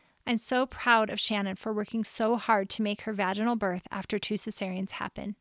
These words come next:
She and her husband made a great team, and I'm glad I got to be there, to be a part of it.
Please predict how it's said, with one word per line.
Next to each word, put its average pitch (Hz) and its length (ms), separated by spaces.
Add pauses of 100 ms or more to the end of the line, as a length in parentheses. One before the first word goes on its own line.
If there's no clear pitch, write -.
(540)
She 269 360
and 247 100
her 220 60
husband 226 440
made 202 140
a 190 60
great 202 260
team, 208 400
and 220 100
I'm 220 160
glad 214 320
I 254 140
got 220 240
to 208 140
be 208 200
there, 196 360 (240)
to 226 100
be 240 120
a 233 40
part 302 300
of 196 80
it. 170 180